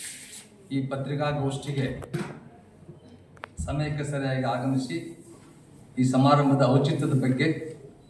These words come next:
ತಿಳಿದುಕೊಂಡು ತಮ್ಮ ತಮ್ಮ ಪತ್ರಿಕೆಗಳಲ್ಲಿ, ಟಿ ವಿ ಮಾಧ್ಯಮದಲ್ಲಿ ಪ್ರಚುರಪಡಿಸಲು ನಮಗೆ ಸಹಾಯ ಹಸ್ತ ನೀಡಿದ್ದಕ್ಕೆ ಪ್ರಥಮವಾಗಿ ತಮಗೆ ಧನ್ಯವಾದಗಳು.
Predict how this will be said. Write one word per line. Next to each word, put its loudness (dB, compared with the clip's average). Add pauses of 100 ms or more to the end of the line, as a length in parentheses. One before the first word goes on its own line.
(400)
ತಿಳಿದುಕೊಂಡು 8 (880)
ತಮ್ಮ 6
ತಮ್ಮ 6
ಪತ್ರಿಕೆಗಳಲ್ಲಿ, 4
ಟಿ 6
ವಿ 4 (300)
ಮಾಧ್ಯಮದಲ್ಲಿ 6 (880)
ಪ್ರಚುರಪಡಿಸಲು 2 (640)
ನಮಗೆ 2 (340)
ಸಹಾಯ 6
ಹಸ್ತ 2
ನೀಡಿದ್ದಕ್ಕೆ 6 (680)
ಪ್ರಥಮವಾಗಿ 2
ತಮಗೆ 6
ಧನ್ಯವಾದಗಳು. 6